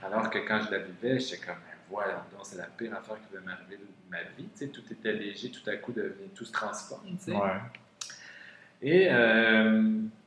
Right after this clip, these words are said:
Speaker 1: grand mal-être, parce que c'est comme si j'avais eu une méga prise de conscience sur si les choses continuent d'aller comme elles vont, j-, j'ai l'impression que je vais pas me réaliser. J'ai
Speaker 2: Hmm.
Speaker 1: l'impression que je vais pas être heureux.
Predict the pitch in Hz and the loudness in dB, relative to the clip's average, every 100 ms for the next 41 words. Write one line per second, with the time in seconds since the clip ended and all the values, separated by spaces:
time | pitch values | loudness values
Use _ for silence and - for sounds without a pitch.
0 | _ 127 - 196 208 110 127 107 113 131 | _ -6 0 2 4 6 6 6 4 2
1 | - - - - - 113 180 208 - 120 | -2 -6 -8 -10 -10 -2 -2 -2 -4 -4
2 | 110 117 98 131 151 143 147 151 107 104 | 0 2 2 0 0 0 0 0 0 -2
3 | 107 165 175 143 - 147 151 117 101 - | -6 -4 0 0 -2 -6 -4 -2 -2 -6
4 | 107 - 120 139 - - - - 113 123 | -12 -12 -8 -8 -10 -14 -16 -8 -2 0
5 | 131 131 - - _ _ - 107 110 113 | 0 -2 -10 -20 _ _ -8 -2 0 0
6 | - 147 165 165 143 113 - - 110 110 | -2 -2 -2 0 -2 -4 -10 -6 -4 -4
7 | 113 127 120 107 113 - 104 98 95 95 | -4 0 0 0 -2 -2 -6 -6 -10 -10
8 | 104 107 135 - - _ _ _ _ _ | -6 -6 -6 -12 -20 _ _ _ _ _
9 | _ _ - _ _ - - - - 98 | _ _ -20 _ _ -12 -12 -10 -6 -4
10 | 98 127 165 - 139 131 147 143 101 98 | 0 0 0 0 -2 -2 -6 -10 -6 -6
11 | 127 113 - 107 110 101 95 90 - - | -4 -4 -4 -2 0 0 -4 -10 -14 -18
12 | _ 107 101 98 95 127 156 139 120 - | _ -10 -6 -4 0 0 0 -2 -2 -4
13 | 147 104 98 - 123 120 - 110 104 | -8 -8 -10 -6 -6 -6 -8 -10 -10